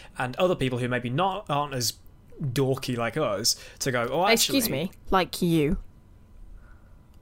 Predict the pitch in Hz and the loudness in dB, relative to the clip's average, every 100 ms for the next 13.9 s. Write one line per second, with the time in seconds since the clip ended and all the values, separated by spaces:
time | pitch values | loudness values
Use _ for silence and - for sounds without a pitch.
0 | - 233 277 240 190 180 - - - 151 | 2 4 4 4 6 4 2 0 0 -4
1 | 139 - 151 147 - 165 - 131 127 127 | -2 2 2 2 0 -4 -2 -2 -2 -2
2 | 139 - - - - - - - - - | -4 -6 -16 -20 -20 -20 -20 -20 -20 -20
3 | - - - - - 254 190 160 165 113 | -20 -20 -20 -6 4 6 6 4 2 0
4 | - 135 131 135 135 131 135 147 139 131 | -2 0 0 0 -2 -2 2 4 4 2
5 | - - 147 131 131 123 120 - - - | 0 2 4 4 4 2 2 2 4 4
6 | 143 139 139 127 - 131 110 101 104 - | 4 4 2 0 0 0 0 0 -4 -6
7 | - - - - - - - 123 120 123 | -12 -20 -20 -20 -20 -4 -2 0 0 -2
8 | 123 - 139 117 107 120 107 117 113 107 | -2 -4 -4 -2 -2 -2 -2 -2 -2 -4
9 | 110 113 110 110 107 107 - - 123 104 | -6 -4 -4 -4 -4 -6 -6 -6 -6 -6
10 | 101 98 98 427 523 523 - - - 190 | -10 -12 -2 2 4 2 0 0 4 6
11 | 180 170 - - 156 156 156 - 220 262 | 6 2 -2 0 2 2 2 2 2 2
12 | - 254 285 294 254 170 202 185 165 160 | 6 8 10 8 6 6 4 4 2 0
13 | 143 147 135 123 127 208 165 135 | 2 0 0 0 4 6 4 2